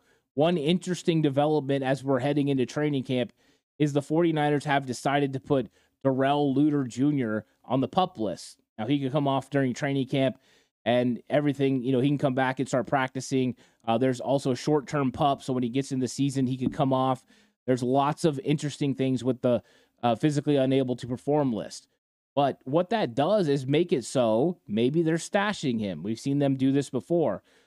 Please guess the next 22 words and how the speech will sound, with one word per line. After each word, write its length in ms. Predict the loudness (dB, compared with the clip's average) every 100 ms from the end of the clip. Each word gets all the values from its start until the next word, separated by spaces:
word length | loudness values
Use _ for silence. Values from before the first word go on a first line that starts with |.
| _ _ 0
So 180 | 2 2
the 100 | 0
forty-niners 440 | 0 2 0 0
might 280 | 0 0 0
be 120 | -2
deciding 560 | -4 -2 0 0 0 0
that 100 | 0
they 160 | -2
need 280 | 0 -2 -2
to 60 | -4
keep 280 | -2 -4 -2
only 320 | -2 0 -2
five 420 | -2 -2 -2 -2
corners. 480 | 0 0 0 -6 -12 _ _ _ _
It 40 |
was 140 | -2 0
my 180 | 0 0
belief 480 | 0 0 0 0
before, 640 | -4 -2 0 2 2 0 -2 _ _ _ 0
uh, 240 | 2 0 -4 _
training 340 | -2 0 0
camp 300 | 0 0 -2